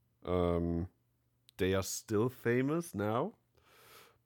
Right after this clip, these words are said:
But now there's, like, uh, one guy who's essentially cleaning up.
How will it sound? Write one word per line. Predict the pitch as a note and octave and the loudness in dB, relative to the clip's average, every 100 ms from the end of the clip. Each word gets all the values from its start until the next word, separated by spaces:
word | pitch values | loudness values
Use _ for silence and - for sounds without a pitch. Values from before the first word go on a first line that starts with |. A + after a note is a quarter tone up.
| - | 4
But | G#2+ A2+ - - | 10 10 8 0
now | G2+ G#2 A#2+ B2 B2 | 4 8 10 10 8
there's, | G#2 G2+ F#2+ | 6 4 4
like, | F#2 F2 E2+ | 2 2 2
uh, | F2 E2+ | 0 0
one | E2+ F#2+ F2+ | 2 2 2
guy | F2+ F#2 F#2 | 0 0 0
who's | F2+ F2+ E2+ F2 | -2 -4 -4 -4
essentially | - - E2+ E2 E2 | -4 -4 -2 -4 -6
cleaning | - - E2+ D#2+ D#2+ | -8 -4 -2 0 -2
up. | G#2 | -4